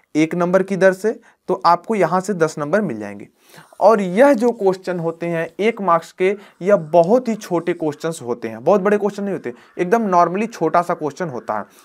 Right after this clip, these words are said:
चलिए देखिए वह दस क्वेश्चन कौन है, कॉपी पेन निकालिए और लिखते चलिए अगर आपको चाहिए भी है तो,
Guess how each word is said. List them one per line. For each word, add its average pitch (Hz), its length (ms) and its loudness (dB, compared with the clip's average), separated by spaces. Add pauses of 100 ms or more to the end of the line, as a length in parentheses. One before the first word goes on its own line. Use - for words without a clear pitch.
चलिए 180 200 2
देखिए 185 280 2
वह 185 300 0
दस 165 280 2
क्वेश्चन 170 300 -2
कौन 175 260 0
है, 220 60 -4 (280)
कॉपी 160 240 2
पेन 196 180 0
निकालिए 190 360 2
और 220 100 6
लिखते 175 320 2
चलिए 160 240 0
अगर 160 180 4
आपको 147 240 2
चाहिए 127 320 2
भी 117 140 -6
है 110 80 -4
तो, 110 200 -10